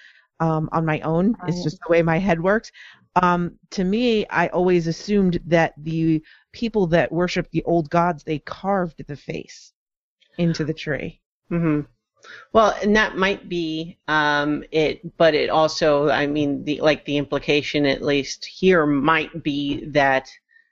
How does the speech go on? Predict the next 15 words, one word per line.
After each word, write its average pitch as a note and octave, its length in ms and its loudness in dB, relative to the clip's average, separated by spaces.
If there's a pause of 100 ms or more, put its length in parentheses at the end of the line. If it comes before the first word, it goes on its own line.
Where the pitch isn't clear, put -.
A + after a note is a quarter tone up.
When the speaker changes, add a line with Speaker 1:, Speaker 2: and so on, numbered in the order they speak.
(960)
Speaker 3:
when E3 280 4
we D3+ 120 2
say D3+ 460 2
carved, D#3 640 0
it - 400 -2
was D3+ 320 -4
sort D3 200 0
of C#3+ 160 -2
in D3 160 2
the C#3+ 100 -2
specific - 680 -4
context D3 680 -2
of, C3+ 360 0 (120)
like, C3+ 240 2 (500)
why D3 840 2